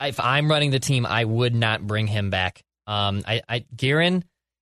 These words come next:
I think i-, is pretty, he, he's run, pr-, received pretty mum on it, and I know he said, "Look, he's our captain," and he, and he has a little bit of, of, of some, of some lip speak there. But I just, I,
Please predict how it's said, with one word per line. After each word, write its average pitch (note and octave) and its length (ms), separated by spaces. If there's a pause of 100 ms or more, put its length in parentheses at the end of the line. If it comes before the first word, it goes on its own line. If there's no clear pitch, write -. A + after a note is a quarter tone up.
(300)
I B2 320
think C#3+ 320
i-, C#3 40
is A#2 420
pretty, G#3 480 (220)
he, C#3+ 140
he's C#3 180
run, F3 240
pr-, - 260
received D#3 400
pretty F#3+ 160
mum C3 300
on C#3 140
it, C#3 180
and A2+ 340
I A2+ 100
know C#3 200
he C3+ 80
said, C3 280
"Look, B2 220
he's G#2+ 160
our G2+ 100
captain," A#2+ 380
and A#2 100
he, A2 80
and G#2 140
he G#2 60
has A2 160
a - 20
little A#2+ 140
bit A#2 140
of, G#2+ 180
of, G#2 440
of G#2 120
some, G#2 240 (100)
of G2 100
some G#2 140
lip B2+ 160
speak - 320
there. A#2+ 280 (720)
But C3+ 240 (220)
I C3+ 140
just, B2+ 240
I, B2 220